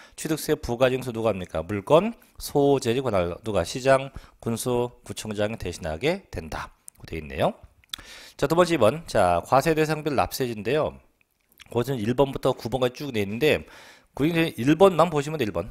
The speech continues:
자, 부동산 어디? 부동산 소재지에서 부동산이 있는 부동산 그 소재지가 납세지가 된다고 합니다.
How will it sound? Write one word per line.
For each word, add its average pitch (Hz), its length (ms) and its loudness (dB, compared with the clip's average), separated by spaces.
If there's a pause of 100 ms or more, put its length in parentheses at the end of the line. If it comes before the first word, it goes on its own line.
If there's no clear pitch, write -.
(140)
자, 85 160 -2
부동산 151 360 0
어디? 104 180 0
부동산 165 580 2 (220)
소재지에서 92 640 -2
부동산이 104 480 -4
있는 110 280 0 (320)
부동산 117 420 -4
그 113 140 -4
소재지가 104 500 -4
납세지가 92 800 -2
된다고 82 400 -8
합니다. - 400 -10